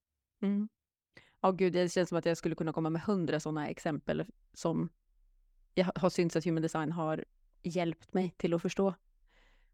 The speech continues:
Men i huvudsak så handlar det om att lyssna till det som känns naturligt ut för dig.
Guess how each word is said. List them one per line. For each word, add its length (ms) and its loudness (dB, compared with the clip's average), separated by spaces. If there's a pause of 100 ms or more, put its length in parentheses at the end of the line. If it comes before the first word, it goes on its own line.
(480)
Men 220 2
i 220 2
huvudsak 840 0 (180)
så 160 -6
handlar 420 -2
det 80 2
om 320 -2
att 100 0
lyssna 280 -4
till 120 -6
det 120 -2
som 180 -8
känns 340 -6
naturligt 500 -2
ut 260 0
för 140 -2
dig. 380 2